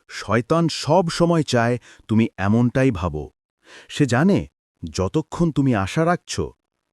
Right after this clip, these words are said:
ততক্ষণ তুমি আল্লাহর কাছে ফিরে আসবে, আর সে চায় না তুমি ফেরো। আল্লাহ বলেন, "হে আমার বান্দাগণ, যারা নিজেদের প্রতি অন্যায় করেছ, তোমরা আল্লাহর রহমত থেকে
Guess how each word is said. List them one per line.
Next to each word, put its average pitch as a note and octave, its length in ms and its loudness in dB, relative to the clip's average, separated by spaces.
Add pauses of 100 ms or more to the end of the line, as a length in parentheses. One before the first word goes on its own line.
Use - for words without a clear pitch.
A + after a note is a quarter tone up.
(160)
ততক্ষণ C#3 500 0
তুমি C3 200 2
আল্লাহর A2 340 0
কাছে A#2+ 400 -2 (280)
ফিরে B2 300 0
আসবে, C#2 400 -6 (540)
আর D2+ 140 -6
সে F#2 220 -6
চায় G2 300 -2
না F#2 220 0 (260)
তুমি A2+ 240 2
ফেরো। D#2 360 -6 (720)
আল্লাহ F2+ 380 -2
বলেন, F2 440 0 (680)
"হে C3+ 120 4
আমার A#2+ 260 2
বান্দাগণ, F#2+ 760 -2 (380)
যারা G#2 260 0
নিজেদের B2 460 2
প্রতি A#2 400 0 (320)
অন্যায় G#2+ 360 2
করেছ, G2+ 400 -4 (640)
তোমরা B2+ 360 0
আল্লাহর B2+ 380 0
রহমত G#2+ 480 -2
থেকে B2 340 -2